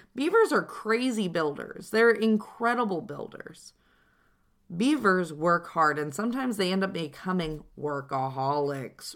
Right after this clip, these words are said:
right? Beavers can work themselves to the bone. You have to remember to focus on your little family there.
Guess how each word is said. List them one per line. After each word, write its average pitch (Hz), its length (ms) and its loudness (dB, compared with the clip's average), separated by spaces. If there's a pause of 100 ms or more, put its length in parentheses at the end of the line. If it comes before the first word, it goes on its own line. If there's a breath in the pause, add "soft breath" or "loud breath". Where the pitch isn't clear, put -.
right? 170 520 2 (840)
Beavers 196 580 4
can 175 420 -4
work 165 520 0
themselves 147 920 -2
to 151 140 -4
the 147 100 -4
bone. 185 520 4 (960 soft breath)
You 196 140 2
have 202 160 2
to 196 120 2
remember 196 400 4
to 170 80 0
focus 185 440 0
on 185 260 4
your 160 180 0
little 160 240 0
family 240 540 2
there. 139 360 -4